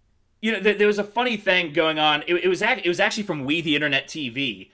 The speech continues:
with Lou Perez, who I, I actually, I actually know Lou Perez. Um, I actually worked with the organization that funds We the Internet T V. I worked, I worked with them a while back.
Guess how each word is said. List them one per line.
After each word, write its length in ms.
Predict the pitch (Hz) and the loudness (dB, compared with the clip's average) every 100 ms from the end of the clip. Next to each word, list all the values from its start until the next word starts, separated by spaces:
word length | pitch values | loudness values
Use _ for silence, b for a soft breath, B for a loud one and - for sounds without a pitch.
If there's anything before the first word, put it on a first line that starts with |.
| _ | _
with 180 | 147 147 | -8 -4
Lou 220 | 151 165 | 0 0
Perez, 400 | 147 139 131 - | 2 -2 -2 -2
who 80 | 143 | -2
I, 80 | 139 | 0
I 160 | 143 | 2
actually, 320 | 165 180 175 131 | 2 2 -2 -2
I 80 | |
actually 180 | 156 160 | -2 -2
know 380 | 131 143 139 123 _ - | -2 -2 -2 -8 _ -14
Lou 220 | 131 131 | -8 -8
Perez. 500 | 139 123 117 107 - 131 | -6 -4 -4 -6 -8 -4
Um, 320 | 123 110 113 | -4 -4 -4
I 120 | 127 | -2
actually 260 | 135 135 120 | -2 -4 -6
worked 240 | 143 151 | -4 -4
with 100 | - | -8
the 80 | 131 | -6
organization 580 | 131 127 117 127 120 113 | -4 -4 -6 -6 -6 -8
that 120 | 104 | -8
funds 300 | 151 143 135 | -6 -4 -6
We 120 | 120 | -10
the 140 | 107 104 | -10 -10
Internet 320 | 104 104 - | -10 -10 -10
T 160 | - 101 | -12 -12
V. 280 | 104 98 - b b - | -12 -14 -16 b b -10
I 100 | 123 | -6
worked, 320 | 135 143 - | -4 -6 -8
I 60 | 123 | -8
worked 220 | 143 139 | -8 -8
with 80 | 127 | -8
them 120 | 117 | -6
a 60 | |
while 280 | 110 120 110 | -4 -4 -4
back. 460 | 101 120 107 - | -4 -4 -4 -8